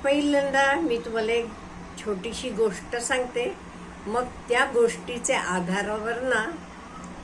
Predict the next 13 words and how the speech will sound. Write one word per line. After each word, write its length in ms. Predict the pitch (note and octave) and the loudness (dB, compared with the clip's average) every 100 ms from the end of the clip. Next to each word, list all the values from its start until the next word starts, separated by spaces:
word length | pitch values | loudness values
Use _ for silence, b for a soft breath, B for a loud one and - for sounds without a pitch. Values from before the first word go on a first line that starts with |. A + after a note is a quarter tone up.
| - | -6
तुम्हाला 340 | G3+ G3+ G3+ | -4 -2 -2
काय 300 | G#3+ G#3 F#3 | -2 -2 -2
करायचं 520 | F#3+ F#3+ D#3+ F3 F3 F3 | -2 -4 -4 -4 -2 -2
आहे 280 | E3+ E3 | -2 -4
हे 160 | D#3+ D#3+ | -4 -6
कळेल. 460 | C#3+ - C3 B2 - - - - - - - - - - - - - - - - - - - - - | -8 -10 -10 -10 -12 -14 -14 -14 -14 -14 -14 -14 -16 -14 -14 -14 -14 -14 -14 -14 -14 -14 -14 -12 -2
एकदा 140 | C4 | 0
काय 300 | C#4 D4 D#4 | 2 4 4
झालं, 340 | E4 B3 A3 A3 F4 - - - - | 4 2 0 -2 -6 -10 -14 -8 2
एक 180 | A#3+ G#3+ | 2 2
गुरु 500 | F3+ F3+ G3+ F#3+ G#3 G#3+ - - - - - - - - - - | -2 2 2 2 0 -4 -10 -14 -16 -14 -14 -14 -14 -14 -14 -10
म्हणजे 260 | C4+ F#4+ G#4+ | -2 0 2
संन्यासी 640 | - B3 G#3+ F#3+ F#3+ F3 | 2 2 2 4 2 2